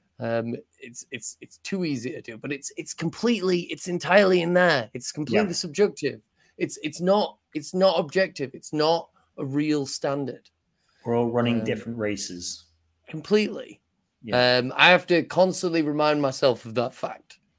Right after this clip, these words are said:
Speaker 1: I really felt for him in this episode. Um, and I think that his solution, while clumsy, you know,
Speaker 2: Yeah.
Speaker 1: it's, it's a good microcosm of,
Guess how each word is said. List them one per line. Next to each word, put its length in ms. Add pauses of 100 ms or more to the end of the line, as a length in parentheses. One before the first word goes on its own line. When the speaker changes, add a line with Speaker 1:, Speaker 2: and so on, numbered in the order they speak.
(280)
Speaker 1:
I 60
really 280
felt 300
for 100
him 120
in 100
this 180
episode. 600 (840)
Um, 360
and 160
I 80
think 480 (120)
that 160
his 240
solution, 840
while 600 (840)
clumsy, 680 (600)
you 160
know, 120
Speaker 2:
Yeah. 260 (500)
Speaker 1:
it's, 180
it's 240
a 40
good 200
microcosm 760
of, 380